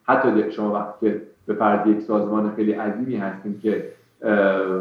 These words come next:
یک ساید بی تو سی داریم، معمولاً یه ساید بی تو بی هم داریم که اون ساید بی تو بی، اه، بالاخره ارتباط داشتن با یه سری از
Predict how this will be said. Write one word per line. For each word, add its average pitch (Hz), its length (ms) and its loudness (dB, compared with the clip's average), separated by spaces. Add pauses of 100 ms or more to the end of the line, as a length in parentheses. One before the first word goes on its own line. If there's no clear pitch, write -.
(340)
یک 123 220 2
ساید 123 380 4
بی 110 120 -2
تو 113 120 -8
سی 107 200 -6
داریم، 123 520 2
معمولاً 175 400 -4 (160)
یه 208 80 -6
ساید 202 220 -6
بی 165 120 -4
تو 165 120 -6
بی 175 100 0
هم 180 220 0
داریم 120 540 2
که 123 60 0
اون 143 200 -2 (360)
ساید 123 180 6
بی 110 200 2
تو 110 140 -8
بی، 120 320 4 (600)
اه، 107 320 6
بالاخره 123 500 6
ارتباط 113 360 2
داشتن 131 280 0
با 120 100 2
یه 110 80 4
سری 120 220 0
از 104 180 0